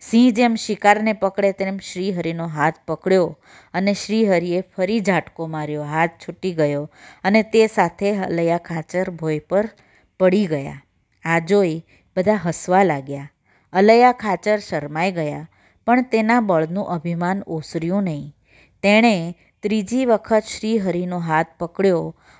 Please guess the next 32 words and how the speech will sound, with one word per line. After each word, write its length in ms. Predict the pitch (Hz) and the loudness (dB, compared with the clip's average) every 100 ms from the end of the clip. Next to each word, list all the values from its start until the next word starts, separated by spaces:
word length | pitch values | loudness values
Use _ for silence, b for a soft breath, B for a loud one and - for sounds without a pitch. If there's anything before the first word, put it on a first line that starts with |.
| - | -4
અને 280 | 185 185 - | -2 -2 2
એ 260 | 190 233 | 6 6
જ 100 | 214 | 4
રીતે 380 | 208 190 - 180 | -2 -4 -6 -6
એક 400 | - 185 - - | -4 -6 -4 0
જ 180 | 247 196 | 0 0
ઝાટકે 460 | 196 165 - - 180 | -4 -4 -4 -6 -6
અલૈયા 500 | 175 165 165 170 170 | -2 0 0 2 0
ત્રણ 500 | 165 - 202 220 226 | -2 -4 0 2 2
ગુલાટ 420 | 180 160 160 185 | -2 -2 -2 -2
ખાઈ 280 | - - 143 | -8 -6 -6
ગયા. 360 | 147 139 135 160 _ _ _ _ _ | -6 -8 -10 -16 _ _ _ _ _
તે 100 | 190 | 0
પછી 560 | 202 190 - 185 156 165 b b b | 2 0 0 -6 -10 -14 b b b
ઊભા 320 | 190 170 196 | -4 2 2
થઈ 260 | 196 214 202 | 2 0 -2
શ્રી 360 | 190 - 190 190 | -2 -6 -4 -2
હરિના 320 | 160 160 175 | -2 -4 -8
પગમાં 480 | - 160 156 170 190 | -6 -8 -6 -4 -4
પડી 260 | 165 151 | -4 -6
ગયા. 380 | 143 143 147 156 b b b b - | -6 -8 -8 -12 b b b b 2
તેણે 180 | 220 | 4
પ્રાર્થના 540 | 233 - 151 156 202 214 | 4 2 2 0 -2 -2
કરતાં 400 | 190 165 - 175 | -2 -4 -4 -6
કહ્યું, 320 | 180 170 180 | -4 -6 -6
"પ-, 280 | 175 160 - | -8 -10 -4
પ્રભુ, 320 | 185 165 208 | -4 -4 -6
તમે 280 | 202 170 170 | -6 -6 -6
તો 140 | 180 | -6
જગતના 640 | 170 175 160 175 - 185 185 | -2 -2 0 -2 -4 -6 -2
કરતાર 580 | 165 151 - 165 180 | -2 -4 -2 4 4
છો, 400 | 190 - 160 156 | 2 -8 -12 -12